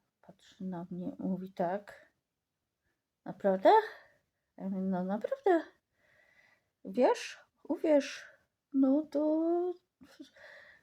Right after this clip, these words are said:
jak tylko uwierzysz, to wystarczy wierzyć, to, to na pewno ci pomoże. Czemu miałoby nie pomóc, nie?” No, no myślę: „No to dobra, co miałam powiedzieć, powiedziałam”.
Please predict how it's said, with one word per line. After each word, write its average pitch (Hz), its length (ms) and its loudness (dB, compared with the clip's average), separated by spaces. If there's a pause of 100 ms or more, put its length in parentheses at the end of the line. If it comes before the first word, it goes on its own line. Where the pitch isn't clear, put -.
jak 277 160 2
tylko 269 320 4
uwierzysz, 233 460 0
to 240 300 2
wystarczy 254 520 -4
wierzyć, 220 360 -2
to, 240 140 -6
to 240 120 -6 (480)
na 285 140 4
pewno 349 360 4
ci - 120 -6
pomoże. 202 460 -6
Czemu 208 320 -8
miałoby 214 480 -2
nie 302 180 6
pomóc, 190 380 -8 (160)
nie?” 240 120 -2 (920)
No, 262 240 0 (240)
no 370 140 -2 (160)
myślę: 202 300 -8
„No 359 220 0
to 220 140 -8
dobra, 170 360 -2
co - 180 2
miałam 214 280 0
powiedzieć, 196 440 -6
powiedziałam”. 262 840 2